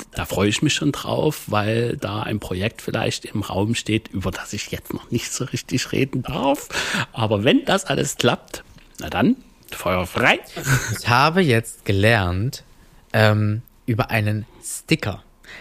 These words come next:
Speaker 2: was die Abkürzung Dave bedeutet. Da steht, du wirst es schon wissen,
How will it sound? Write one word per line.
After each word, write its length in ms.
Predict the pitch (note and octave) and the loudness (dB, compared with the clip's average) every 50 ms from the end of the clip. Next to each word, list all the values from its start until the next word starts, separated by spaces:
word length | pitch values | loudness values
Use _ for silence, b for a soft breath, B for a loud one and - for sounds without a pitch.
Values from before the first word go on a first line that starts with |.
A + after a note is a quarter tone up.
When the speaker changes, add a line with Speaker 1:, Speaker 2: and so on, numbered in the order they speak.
| B B B B _ | B B B B _
Speaker 2:
was 340 | G#2 A2 A#2 - - - _ | 2 2 2 2 -2 -8 _
die 160 | - - - | -8 -6 -4
Abkürzung 760 | - C3+ - - - - B2+ A#2+ - - A#2 A2 G#2+ A2 A#2 - _ _ _ | -4 -6 -6 -8 -2 -2 -2 -2 0 -2 0 0 0 -2 -4 -8 _ _ _
Dave 300 | - A2+ A#2 A2+ G#2+ - - - - _ _ _ | 4 6 6 6 2 0 -6 -16 -20 _ _ _
bedeutet. 720 | - G2+ - A#2 A2+ A#2+ A2+ G#2 - - - G#2 - - - B B B B B B B B | -16 -4 2 4 4 4 4 2 -2 -6 -10 -10 -12 -14 -16 B B B B B B B B
Da 140 | - G2+ F#2+ | -6 -4 -4
steht, 400 | - - - A#2 B2+ B2+ - b b b b b b b - - | -4 0 0 0 0 0 -2 b b b b b b b -20 -10
du 140 | - A2 G#2+ | -6 0 0
wirst 180 | A2+ A2+ - | 0 0 0
es 60 | - - | -4 -2
schon 180 | - G#2+ G#2+ | -2 0 0
wissen, 320 | A2+ B2 A#2+ - A#2 A2+ | 0 0 0 -2 -4 -4